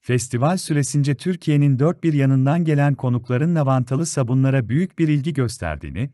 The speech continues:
ve yüz altmış beş kalıp sabunun kısa sürede tükendiğini ifade eden Başkan Ergin,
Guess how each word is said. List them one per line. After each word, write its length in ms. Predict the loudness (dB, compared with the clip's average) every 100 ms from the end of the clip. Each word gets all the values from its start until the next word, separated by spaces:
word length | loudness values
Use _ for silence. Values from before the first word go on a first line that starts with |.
| _
ve 80 | -2
yüz 300 | 0 0 0
altmış 400 | 0 0 -4 -2
beş 180 | -4 -2
kalıp 280 | -2 -2 -2
sabunun 420 | -2 0 2 2
kısa 300 | 0 -4 -4
sürede 380 | -2 -2 -2 -4
tükendiğini 540 | -4 -2 0 2 2
ifade 460 | 0 -2 0 2 0
eden 300 | 2 2 2
Başkan 380 | -2 -2 -2
Ergin, 460 | -2 -4 -6 -6 -6